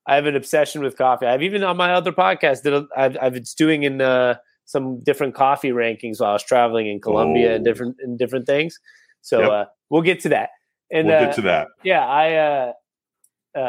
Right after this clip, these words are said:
Speaker 1: I don't remember where I was going. Oh, I'm a big coffee guy. And
Speaker 2: Yeah.
Speaker 1: Starbucks, the Starbucks is really
Speaker 2: Yeah.
Speaker 1: cool to see. Even if you're not a big Starbucks guy, like, some people aren't,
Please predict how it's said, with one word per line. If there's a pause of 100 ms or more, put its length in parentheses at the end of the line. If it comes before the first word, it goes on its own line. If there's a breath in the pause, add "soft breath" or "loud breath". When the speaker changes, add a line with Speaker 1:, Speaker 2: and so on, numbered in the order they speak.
(180)
Speaker 1:
I
don't
remember
where
I
was
going.
Oh,
I'm
a
big
coffee
guy.
And
Speaker 2:
Yeah.
Speaker 1:
Starbucks,
the
Starbucks
is
really
Speaker 2:
Yeah.
Speaker 1:
cool
to
see.
Even
if
you're
not
a
big
Starbucks
guy,
like,
some
people
aren't,